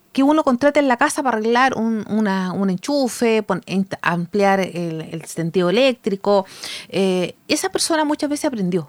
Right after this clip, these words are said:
por su familia, porque estuvo en una obra, porque el vecino, porque, y esa persona nunca estudió, pero es un experto. Esa persona, el maestro chasquilla que nosotros le llamamos,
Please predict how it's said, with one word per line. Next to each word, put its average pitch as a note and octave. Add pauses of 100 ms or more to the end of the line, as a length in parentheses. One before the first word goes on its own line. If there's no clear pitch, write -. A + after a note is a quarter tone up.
por E3+
su E3
familia, B3
porque F3
estuvo E3+
en E3+
una D#3+
obra, A#3+
porque F3
el E3+
vecino, A#3
porque, F#3 (400)
y C4
esa F4+
persona E4
nunca D#4+
estudió, C4+ (140)
pero A3+
es A#3
un A3+
experto. - (640)
Esa D#4+
persona, C4+
el D#3+
maestro E3
chasquilla C4
que G3
nosotros E3+
le D#3+
llamamos, C#3+